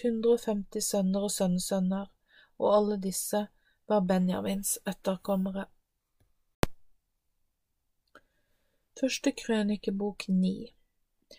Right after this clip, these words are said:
Slik ble hele Israel nedskrevet i slektslister i boken om Israels konger.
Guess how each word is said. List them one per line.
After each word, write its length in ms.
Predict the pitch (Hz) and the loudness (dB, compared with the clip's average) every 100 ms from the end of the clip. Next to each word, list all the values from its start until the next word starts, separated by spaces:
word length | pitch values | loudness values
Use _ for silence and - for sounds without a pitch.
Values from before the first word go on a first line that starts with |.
| - - _ | -20 -20 _
Slik 360 | - 277 269 - | 0 2 0 6
ble 100 | 285 | 6
hele 320 | 240 226 220 208 | 6 4 2 2
Israel 400 | 220 - 220 208 | 2 2 4 4
nedskrevet 640 | 202 208 202 - 208 202 208 | 4 2 2 -2 -2 0 -2
i 60 | |
slektslister 960 | 196 190 - - - 196 190 - 202 202 - | -2 -2 -2 -8 -2 -2 -2 -4 -4 -4 -2
i 140 | 220 | -2
boken 460 | 196 220 220 240 214 | 0 -2 0 0 2
om 80 | 190 | 0
Israels 460 | 190 - 214 202 - | 0 0 2 0 0
konger. 480 | - 175 175 185 | 0 0 0 -4